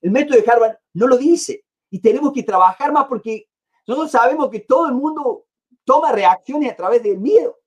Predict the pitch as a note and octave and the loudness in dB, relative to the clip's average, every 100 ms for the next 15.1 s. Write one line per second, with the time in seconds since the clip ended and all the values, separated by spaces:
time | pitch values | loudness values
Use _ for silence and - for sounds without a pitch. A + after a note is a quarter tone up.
0 | _ _ _ - F#3+ F#3 G3 G3+ G3 A#3+ | _ _ _ -4 -2 -2 -4 -4 -4 -2
1 | C4+ B3 G3+ A#3+ A#3+ C4 G#3+ C#4 E4+ C#4+ | -4 -4 0 2 2 -2 -4 0 0 0
2 | F#3+ F#3+ F#3 G3+ G#3+ C4 A3 C#4 C#4+ C#4+ | -2 -6 -4 -2 0 -2 -4 -6 -8 -10
3 | G#3+ F3+ _ _ D#3+ E3+ A#3 B3 A3 G#3 | -10 -14 _ _ -8 -4 -2 0 0 0
4 | F3+ F3+ F3 A#3+ A#3+ E3 _ - F#3+ G#3+ | -2 -4 0 2 0 -2 _ -6 -2 0
5 | G#3 - G3 - _ _ E3 G3+ F#3 G#3+ | -2 0 -2 -2 _ _ -2 0 2 0
6 | A3 A3 B3 C#4+ D4 G3 F#3 E3 - - | 2 4 4 2 -2 -4 -4 -4 -6 -12
7 | - _ - G#3+ B3+ B3 C4+ A#3+ F#3+ - | -14 _ -4 -4 -4 -6 -4 -4 -4 -6
8 | _ _ - F3+ G3 C4 A#3+ G#3+ G3+ - | _ _ -6 -4 -2 -2 2 2 2 -4
9 | - D#3+ A3 C4 C#4+ G#3+ - C4+ G3 C#3+ | -10 0 4 4 4 -4 -10 -12 -6 -6
10 | C#3+ D#3 G3+ G#3+ A3 A3 A3 G3 G3+ G3+ | -6 -6 -6 -4 -2 -4 -6 -10 -8 -8
11 | G3+ G#3 G#3+ D4 C4 G#3 G#3+ - _ _ | -8 -8 -4 -4 -4 -6 -8 -8 _ _
12 | _ - B3+ B3+ A#3 A3 G#3+ A#3+ C4 G3 | _ -6 -4 -2 0 2 2 2 0 2
13 | G3 D4 D4 G3+ C#4 C4+ A3+ - A#3+ G3+ | 2 2 0 -2 2 4 4 2 -4 -2
14 | F3+ - G#3 G3 E3 E3 F3 A3+ A3 E3+ | -2 -4 -4 -4 -6 -6 -6 -4 -2 -2
15 | - | -8